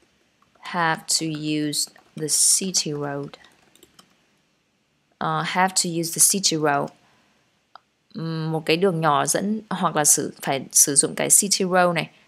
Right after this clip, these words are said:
và có một cái đường nhỏ đúng không? Và cái chỗ này thì nó rất là hay, ờ, xảy ra tai nạn thì chúng ta sẽ có have to use the city road, a small road, a small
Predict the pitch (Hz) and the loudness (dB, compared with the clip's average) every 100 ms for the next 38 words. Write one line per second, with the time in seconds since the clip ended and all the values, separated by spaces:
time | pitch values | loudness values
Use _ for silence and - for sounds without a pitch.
0 | _ - 170 160 180 165 170 185 160 156 | _ -2 0 2 0 2 0 0 0 0
1 | 131 147 170 185 - _ _ _ _ _ | 0 -2 0 -2 -4 _ _ _ _ _
2 | _ _ _ _ _ _ _ _ _ _ | _ _ _ _ _ _ _ _ _ _
3 | - - - - - _ _ - 190 175 | -20 -20 -20 -20 -20 _ _ 0 4 6
4 | 165 165 - 226 190 165 156 180 247 185 | 4 2 2 2 0 -2 0 2 2 2
5 | 185 185 185 175 175 - 190 143 131 175 | 0 0 2 2 2 2 2 0 2 4
6 | 165 - 185 180 175 - _ - 156 156 | 2 4 2 2 0 -2 _ -4 -2 -2
7 | 160 165 165 - - - 147 151 - 202 | -2 0 2 0 -2 -4 -4 -4 -6 -6
8 | 202 165 160 160 - - - 165 165 160 | -4 -4 -4 0 2 2 0 -2 -2 -2
9 | 156 165 - - - _ - 180 - 175 | -2 -6 -14 -20 -20 _ 2 4 4 4
10 | 160 156 160 156 156 - _ _ _ _ | -2 -2 -2 -2 -4 -16 _ _ _ _
11 | _ _ _ _ _ _ _ _ _ _ | _ _ _ _ _ _ _ _ _ _
12 | _ _ _ _ _ - _ _ _ _ | _ _ _ _ _ -20 _ _ _ _
13 | _ _ - 165 - - 170 156 151 147 | _ _ -6 0 4 4 2 -4 -4 -4